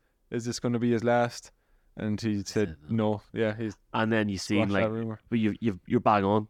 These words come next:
Speaker 2: Like, Ke-, we, we haven't even talked about Kelce and Taylor Swift. Yay. I'm happy. I'm, I'm happy for them. Great. It's great.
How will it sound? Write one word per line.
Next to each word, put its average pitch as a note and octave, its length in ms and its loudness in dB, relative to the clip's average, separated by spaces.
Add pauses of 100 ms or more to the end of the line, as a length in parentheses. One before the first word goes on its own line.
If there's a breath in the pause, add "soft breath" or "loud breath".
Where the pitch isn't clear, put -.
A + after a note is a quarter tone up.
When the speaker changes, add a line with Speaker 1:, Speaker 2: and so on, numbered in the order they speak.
Speaker 2:
Like, G2 200 -8
Ke-, - 220 0
we, G#2 140 2
we F#2+ 240 -2
haven't A2 240 4
even F2+ 140 0
talked F#2+ 200 2
about F2+ 60 -4 (240)
Kelce - 60 -10
and F2+ 100 -6
Taylor F2+ 180 -6
Swift. - 320 -6 (1120 soft breath)
Yay. F2+ 380 -2 (180)
I'm F#2+ 140 -6
happy. F#2 260 -6
I'm, G#2 220 0
I'm D#3 100 2
happy E3+ 220 2
for G2+ 120 -4
them. - 100 -8 (100)
Great. C#3+ 220 0 (440)
It's - 100 -20
great. B2 200 -2